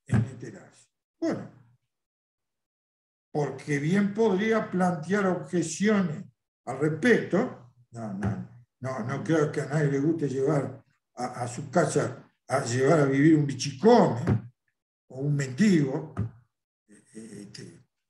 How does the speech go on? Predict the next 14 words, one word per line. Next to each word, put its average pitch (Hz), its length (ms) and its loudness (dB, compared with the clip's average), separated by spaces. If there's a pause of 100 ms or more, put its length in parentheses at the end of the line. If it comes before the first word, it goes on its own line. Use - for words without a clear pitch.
(600)
eh, 165 160 -6
bichicome 185 720 0
se 165 140 2
dice 175 260 2
en 170 60 4
el 135 120 0
río 147 200 4
La 127 220 -4
Plata, - 260 -6 (180)
eh, 175 240 2
en, 165 300 2
en 160 100 6
Uruguay, 160 560 6
porque 127 460 -10